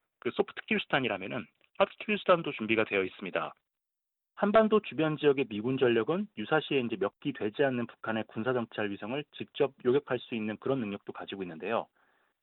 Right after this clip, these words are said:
미 해군의 이지스 구축함에 탑재되어 있는 에스엠 쓰리 미사일 중에 구형 미사일은 과거에 이백사십칠 킬로미터 고도에 있는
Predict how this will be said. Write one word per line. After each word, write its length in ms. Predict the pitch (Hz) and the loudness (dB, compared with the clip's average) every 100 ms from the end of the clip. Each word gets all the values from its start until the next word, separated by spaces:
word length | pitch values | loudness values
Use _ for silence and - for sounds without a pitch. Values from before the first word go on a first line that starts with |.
| _ _ | _ _
미 180 | - 147 | -8 -4
해군의 460 | 160 208 208 208 170 | 2 2 4 2 2
이지스 360 | 123 147 - - | 0 -6 -8 -12
구축함에 460 | - - - 143 | -10 -10 -4 -2
탑재되어 400 | 131 - - 123 | -4 -6 -4 -2
있는 300 | 113 120 175 214 _ - | -2 -2 -4 -6 _ -6
에스엠 360 | 107 - 156 - | -4 0 -2 -2
쓰리 140 | 185 | -4
미사일 320 | 175 135 123 117 | -4 -2 -2 -2
중에 300 | 113 135 175 _ _ _ _ | -2 -4 -6 _ _ _ _
구형 340 | - 131 180 | 0 2 4
미사일은 520 | 165 123 98 127 104 - _ _ _ _ - | 0 0 0 -2 -4 -12 _ _ _ _ -8
과거에 380 | - 110 147 151 | -2 2 4 4
이백사십칠 920 | 104 117 - - 175 - - - 208 | 2 0 -2 -2 -4 -4 -12 -8 -8
킬로미터 500 | - 190 175 - 156 | -4 -4 -4 -4 -6
고도에 480 | - 117 120 120 107 | -4 -2 2 2 0
있는 360 | 107 151 190 | -4 -6 -8